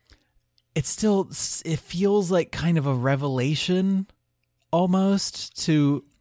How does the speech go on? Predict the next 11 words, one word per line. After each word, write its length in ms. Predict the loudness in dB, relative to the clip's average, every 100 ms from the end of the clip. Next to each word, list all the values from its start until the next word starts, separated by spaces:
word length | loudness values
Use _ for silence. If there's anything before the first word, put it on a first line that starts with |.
| _ -20 _ _
hear 540 | -20 -6 0 2 2
that 260 | 2 0 0
we 160 | 0 2
were 180 | 2
not, 300 | 2 2 0
like, 180 | -2 -2
the 80 | -4
capital 460 | -4 -2 -2 -2 -2
G 560 | 0 0 2 2 0
good 340 | 0 0 0 0
guys 840 | 0 2 2 2 0 -2 -6 -12